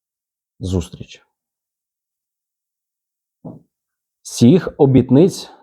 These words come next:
і з цієї реакції ми можемо зробити висновок, те, що Сара так спочатку просміялася.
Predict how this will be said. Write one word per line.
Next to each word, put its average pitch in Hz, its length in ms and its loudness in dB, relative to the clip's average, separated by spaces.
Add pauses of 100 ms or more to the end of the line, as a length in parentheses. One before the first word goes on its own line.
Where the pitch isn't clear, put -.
(120)
і 113 80 -8
з - 80 -14
цієї 139 200 4
реакції 127 540 2
ми 113 160 -2
можемо 123 420 0
зробити 120 600 -2 (360)
висновок, 110 720 -2 (840)
те, 143 100 2
що 156 200 -2
Сара 156 420 0
так - 500 -2
спочатку - 800 -4 (360)
просміялася. 117 760 -4